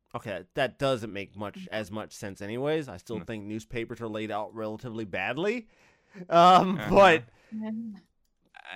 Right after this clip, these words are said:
Speaker 3: I mean, I guess they wanted it to have that you have new articles always on the
Speaker 2: Mm.
Speaker 3: beginning of a page, as in the start of an article,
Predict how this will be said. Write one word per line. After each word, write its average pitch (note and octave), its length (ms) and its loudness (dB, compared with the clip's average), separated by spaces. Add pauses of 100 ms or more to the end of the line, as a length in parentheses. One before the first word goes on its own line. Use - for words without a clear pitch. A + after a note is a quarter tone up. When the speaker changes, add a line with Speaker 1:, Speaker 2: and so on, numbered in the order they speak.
(100)
Speaker 3:
I A2 40 -10
mean, A#2+ 240 -6
I A#2+ 80 2
guess A#2 400 -4
they C3 200 -4
wanted A#2+ 440 -6
it C#3+ 220 -10
to C3 120 -8
have B2 480 -2
that B2 500 -6
you A2+ 120 -8
have A2 520 -6
new G#2+ 300 -8
articles A#2+ 560 -6
always G#2 560 -8
on G2 300 -10
the F#2+ 400 -6
Speaker 2:
Mm. - 60 -14 (640)
Speaker 3:
beginning G#2+ 440 -6
of F#2+ 140 -6
a F#2 60 -6
page, - 480 -16 (1040)
as F#2+ 140 -8
in F2+ 140 -10
the F2+ 80 -16
start G2 380 -4
of F#2 100 -10
an F2 80 -10
article, F2 500 -14